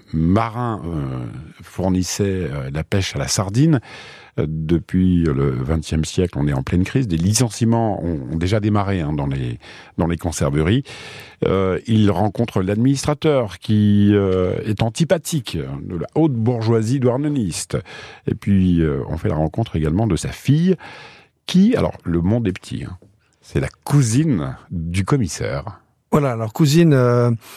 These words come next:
Speaker 2: à la mode de Bretagne, mais, euh, c'est, il y a aussi une histoire, euh,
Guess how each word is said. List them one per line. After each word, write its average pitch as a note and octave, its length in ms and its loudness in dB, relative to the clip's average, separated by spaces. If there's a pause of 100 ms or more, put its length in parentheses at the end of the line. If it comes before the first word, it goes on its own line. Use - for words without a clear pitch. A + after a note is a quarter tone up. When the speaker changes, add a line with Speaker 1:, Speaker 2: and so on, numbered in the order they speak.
(260)
Speaker 2:
à - 120 0
la C3 80 4
mode C#3 180 4
de C#3 80 4
Bretagne, D3 720 4
mais, D3 380 6
euh, C3 320 6
c'est, - 340 4
il C#3 300 0
y C3 80 6
a C3+ 80 6
aussi C#3 300 2
une D3+ 140 8
histoire, C3+ 540 4
euh, A#2 260 0